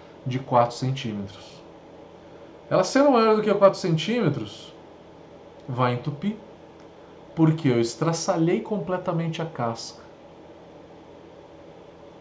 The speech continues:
Esse é um filtro que a gente tem em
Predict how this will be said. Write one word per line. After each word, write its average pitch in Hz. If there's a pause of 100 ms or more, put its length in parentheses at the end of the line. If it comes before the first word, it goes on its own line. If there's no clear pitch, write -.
(1500)
Esse 226
é 254
um 233
filtro 233
que 220
a 202
gente 202
tem 196
em 143